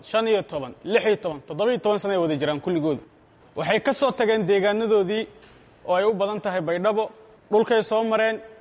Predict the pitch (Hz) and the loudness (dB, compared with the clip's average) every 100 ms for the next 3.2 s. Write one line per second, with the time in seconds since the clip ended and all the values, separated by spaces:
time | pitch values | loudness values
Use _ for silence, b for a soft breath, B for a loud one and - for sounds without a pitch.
0 | - - - - 185 165 175 190 226 120 | -20 -20 -14 -2 0 2 2 2 2 -2
1 | - 175 185 180 180 175 170 - 208 - | -4 2 2 4 2 2 -2 0 0 0
2 | - 185 202 190 208 190 151 160 147 160 | 2 4 4 0 -4 -2 -2 0 0 2
3 | 180 | 0